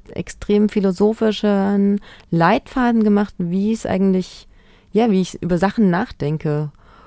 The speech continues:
Und ich finde, er ist so sehr akzeptierend einfach, weil er bringt ne-,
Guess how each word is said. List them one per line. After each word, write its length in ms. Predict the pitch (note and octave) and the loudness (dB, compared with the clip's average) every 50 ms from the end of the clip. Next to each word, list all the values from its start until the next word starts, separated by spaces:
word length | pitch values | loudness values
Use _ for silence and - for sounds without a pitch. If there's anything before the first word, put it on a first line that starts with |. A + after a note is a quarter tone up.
| - - - | -20 -12 -2
Und 140 | - F3+ F#3 | -2 -2 0
ich 80 | E3+ | 2
finde, 180 | - G#3 G3+ G#3 | 2 2 4 6
er 80 | G3 F#3+ | 4 4
ist 100 | F#3+ - | 2 2
so 280 | G3+ F#3 F#3 F#3 F#3 | 2 2 2 2 0
sehr 220 | F3 - F#3+ F#3 C#3+ | 2 2 2 2 2
akzeptierend 720 | F#3+ - - - E3 - - - A3 A#3+ A#3 F#3 D3+ G#2+ | 0 -2 -4 -8 -8 -8 -6 -2 0 2 2 2 2 0
einfach, 400 | A#2 C#3+ D3 - - D#3 - - | -2 -2 -4 -4 -4 -6 -2 -2
weil 120 | D#3 D#3+ | 0 0
er 80 | D#3 D#3 | 0 0
bringt 240 | - F#3+ F#3+ F3+ | 0 -2 0 0
ne-, 240 | F3+ E3+ G2+ - - | 0 -2 -2 -6 -12